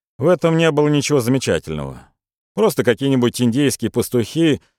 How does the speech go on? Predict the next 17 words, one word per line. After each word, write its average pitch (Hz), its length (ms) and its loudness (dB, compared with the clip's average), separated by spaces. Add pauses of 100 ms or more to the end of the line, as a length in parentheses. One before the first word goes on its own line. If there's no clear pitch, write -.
(320)
гнали 151 320 2
домой 135 360 2
своё 139 240 2
стадо. 82 600 -2 (560)
По 127 80 -4
отпечаткам 160 560 0
мокасин 156 520 0
в 110 60 -4
грязи 131 640 0 (480)
я 123 160 4
видел, 202 180 2
что 190 220 0
это 175 180 0
действительно 156 520 -2
были 147 280 2
индейцы. 101 600 -2 (260)
Правда, 113 760 2